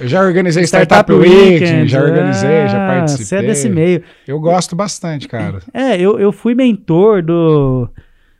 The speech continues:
Speaker 2: do que mesmo aquele negócio? É I A, dois, duas letras, inter-, é
Speaker 1: I A?
Speaker 2: I E,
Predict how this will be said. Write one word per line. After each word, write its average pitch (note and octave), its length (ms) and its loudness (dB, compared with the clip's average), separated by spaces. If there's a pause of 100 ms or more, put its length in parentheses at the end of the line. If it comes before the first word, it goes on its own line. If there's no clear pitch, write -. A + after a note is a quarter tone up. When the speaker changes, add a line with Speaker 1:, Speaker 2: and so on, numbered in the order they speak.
(160)
Speaker 2:
do E3+ 120 -6
que A3+ 160 -2
mesmo C#4 220 0
aquele D#3+ 200 -4
negócio? E3 420 -4
É C3+ 280 -4
I D#3 260 -4
A, D#3 320 -2
dois, C#3+ 260 -6
duas C#3 200 -6
letras, D3 280 -8
inter-, C3+ 280 -14
é A#2+ 340 -8 (640)
Speaker 1:
I F2+ 160 -18
A? A2+ 240 -16 (140)
Speaker 2:
I E3+ 220 -2
E, F3 240 0